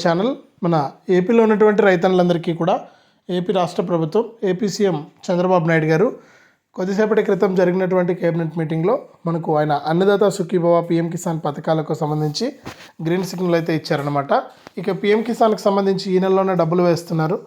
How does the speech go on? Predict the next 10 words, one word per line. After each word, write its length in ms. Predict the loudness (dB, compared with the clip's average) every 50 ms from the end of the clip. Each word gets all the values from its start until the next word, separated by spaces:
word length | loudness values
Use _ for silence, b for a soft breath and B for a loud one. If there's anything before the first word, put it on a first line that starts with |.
| B B B B B B
ఇక 140 | -8 -4 0
అన్నదాత 560 | 0 0 2 2 2 2 4 4 4 4 4 2
సుఖీభవ 500 | 2 0 -4 -6 -4 -4 0 0 0 0
పథకానికి 520 | 0 -2 -4 -2 -2 -2 -2 -2 -2 -4 -8
సంబంధించి 560 | -8 -6 -6 -4 -4 -4 -6 -6 -8 -8 -10 -10 -12 -18 b b b b b b -8
మూడు 340 | -6 -2 -2 0 2 2 2
విడతల్లో 440 | 2 0 0 0 0 0 0 0
డబ్బులు 300 | 0 0 0 0 0 -2 0 -2
వేస్తామని 380 | -2 -2 -4 -4 -4 -4 -4 -4
ఆయన 300 | -4 -4 -4 -6 -8